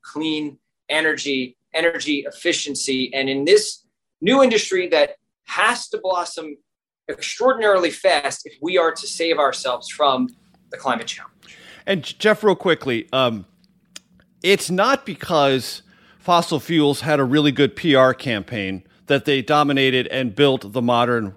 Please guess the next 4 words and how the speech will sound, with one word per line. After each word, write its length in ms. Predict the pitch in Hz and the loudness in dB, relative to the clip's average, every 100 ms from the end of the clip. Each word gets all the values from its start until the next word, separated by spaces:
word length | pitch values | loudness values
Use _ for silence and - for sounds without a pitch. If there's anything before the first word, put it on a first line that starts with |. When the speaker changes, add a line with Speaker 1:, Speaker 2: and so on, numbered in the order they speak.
| - | -2
Speaker 2:
global 380 | 135 120 110 107 | 2 2 2 -2
economy. 560 | - 127 110 87 71 _ _ _ _ _ _ _ - | -2 0 0 -4 -12 _ _ _ _ _ _ _ -20
They 540 | 98 98 143 185 226 - | -18 -2 4 6 4 2
are 460 | 143 143 147 135 | 4 6 6 2